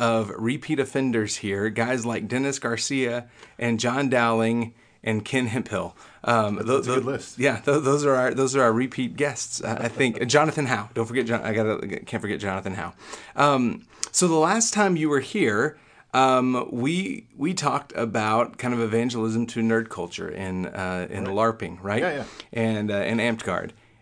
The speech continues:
Speaker 1: And, um, since then,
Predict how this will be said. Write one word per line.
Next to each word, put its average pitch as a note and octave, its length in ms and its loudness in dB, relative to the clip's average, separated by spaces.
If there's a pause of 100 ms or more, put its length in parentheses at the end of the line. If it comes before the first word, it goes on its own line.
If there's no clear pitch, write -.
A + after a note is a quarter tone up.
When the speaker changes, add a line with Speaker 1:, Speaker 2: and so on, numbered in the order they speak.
(140)
Speaker 1:
And, A#2 800 0 (180)
um, B2 380 2
since - 640 4
then, A#2+ 640 0